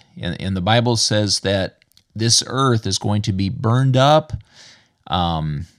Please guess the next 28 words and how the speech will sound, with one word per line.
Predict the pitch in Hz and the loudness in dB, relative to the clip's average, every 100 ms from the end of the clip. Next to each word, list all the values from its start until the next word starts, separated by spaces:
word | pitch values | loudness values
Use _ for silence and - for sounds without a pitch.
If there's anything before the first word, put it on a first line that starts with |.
| 104 - | -16 -14
the, | - - | -10 -10
the, | - 80 78 | -8 -6 -6
the | - 104 | -6 -2
heavens | 127 123 131 | 0 0 0
and | 120 113 | 0 0
the | 98 | 0
earth, | 107 113 117 107 | 0 0 -2 -4
essentially | 104 107 104 101 | -4 -2 -2 -4
the | 85 | -4
universe | 80 104 117 117 113 | -2 0 0 0 0
as | 98 101 | -4 -6
we | 90 | -6
know | 90 98 | -4 -4
it, | 101 | -4
is | - | -4
going | 98 95 | -4 -4
to | |
be | 92 95 | -4 -6
destroyed. | - - - 110 107 113 110 | -6 -6 -6 -4 0 0 0
And | 104 | -2
I | - | -6
think | 107 104 104 | -6 -6 -4
that's | 101 - | -6 -6
because | - - 107 98 90 | -8 -4 -2 0 -2
it's | 64 - | -4 -6
a | - | -6
sin-cursed | - - - 107 110 - - 107 101 - - | -4 -2 0 0 -2 -4 -2 -2 -2 -6 -8
place, | - 110 127 135 - | -2 0 2 2 0